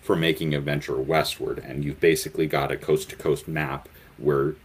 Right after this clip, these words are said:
your conference is probably the dominant conference, and you lock the A C C and the S E C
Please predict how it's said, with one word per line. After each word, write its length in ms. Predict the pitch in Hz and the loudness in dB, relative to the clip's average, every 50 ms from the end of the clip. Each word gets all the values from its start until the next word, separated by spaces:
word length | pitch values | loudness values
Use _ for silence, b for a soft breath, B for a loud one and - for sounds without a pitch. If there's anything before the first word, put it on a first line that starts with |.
| - - - 65 | -20 -18 -14 -8
your 260 | 67 78 85 87 85 | 0 2 4 4 4
conference 580 | - - - 80 76 76 73 - 76 69 - - | 2 0 -2 -2 -2 -2 -4 -6 -8 -8 -8 -8
is 120 | 67 - | -10 -10
probably 680 | - - - - - - 95 92 - - 85 90 87 80 | -12 -16 -20 -8 -2 0 2 2 2 0 2 4 4 4
the 100 | 76 85 | 4 4
dominant 420 | 73 73 73 76 78 76 73 73 | 0 0 0 0 -2 -4 -6 -6
conference, 400 | - 78 76 73 71 73 71 - | -6 -6 -6 -4 -4 -6 -8 -6
and 120 | 82 80 80 | -4 -4 -2
you 120 | 78 78 | 0 2
lock 360 | 73 78 82 82 80 - - | 2 2 2 2 0 -2 -4
the 240 | - 78 73 71 71 | -4 -2 2 2 2
A 40 | 76 | 2
C 180 | - - 80 76 | 0 -4 -8 -8
C 180 | - 73 73 | -8 -6 -4
and 120 | 73 73 71 | -4 -4 -2
the 80 | 73 | -4
S 160 | 69 71 - | -4 -4 -6
E 40 | 73 | -8
C 280 | - - 73 69 67 | -8 -8 -8 -8 -8